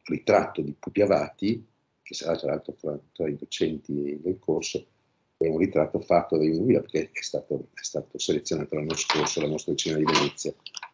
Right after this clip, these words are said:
nella sezione delle giornate, eh, degli autori. Eh, vogliamo vedere la faculty? Possiamo passare, ecco, Nicola La Gioia, eh, scrittore, direttore del Salone del Libro di Torino, eh,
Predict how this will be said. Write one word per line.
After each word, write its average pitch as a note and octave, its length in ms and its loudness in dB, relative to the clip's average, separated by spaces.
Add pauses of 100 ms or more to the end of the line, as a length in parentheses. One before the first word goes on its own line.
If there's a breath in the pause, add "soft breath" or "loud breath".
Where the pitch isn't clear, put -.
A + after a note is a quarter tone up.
(140)
nella D2 280 -2
sezione D2+ 420 0
delle D2 200 2
giornate, D2 680 0
eh, C#2+ 380 -12
degli C#2+ 220 -4
autori. - 340 -10 (1120)
Eh, E2+ 600 4
vogliamo C3 260 8
vedere E3 220 8
la D#3+ 140 6
faculty? D3+ 720 2 (360)
Possiamo A2 460 -4
passare, A2+ 500 2
ecco, - 360 -4 (480)
Nicola G#2 320 4
La C3 100 6
Gioia, D#3 640 6
eh, E2 960 -10
scrittore, B2+ 800 6
direttore F#2+ 420 0
del F2 100 2
Salone F2+ 340 -2
del F2 100 0
Libro F2 220 0
di F2 100 0
Torino, C3+ 680 4 (580)
eh, E2 520 -6